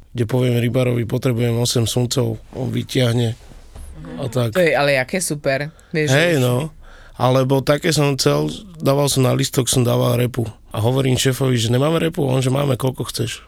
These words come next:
Speaker 1: Tak som mu povedal, on, že musíš ešte počkať dva týždne, potom bude zrelá a doneseme ti.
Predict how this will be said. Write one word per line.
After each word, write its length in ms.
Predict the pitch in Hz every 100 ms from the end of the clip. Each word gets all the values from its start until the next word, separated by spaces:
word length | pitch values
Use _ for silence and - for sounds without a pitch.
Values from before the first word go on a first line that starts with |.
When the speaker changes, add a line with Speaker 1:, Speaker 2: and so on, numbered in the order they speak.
| _ _ -
Speaker 1:
Tak 180 | - 113
som 160 | - 123
mu 100 | 113
povedal, 580 | 113 127 160 175 170 180 - -
on, 160 | - 143
že 140 | 151
musíš 400 | 147 156 165 135
ešte 100 | -
počkať 320 | 120 135 - 135
dva 180 | 131
týždne, 300 | 131 135 123
potom 300 | 117 123 123
bude 180 | 113 117
zrelá 440 | 113 117 123 123 113
a 80 | -
doneseme 500 | 120 117 113 117 107
ti. 220 | 110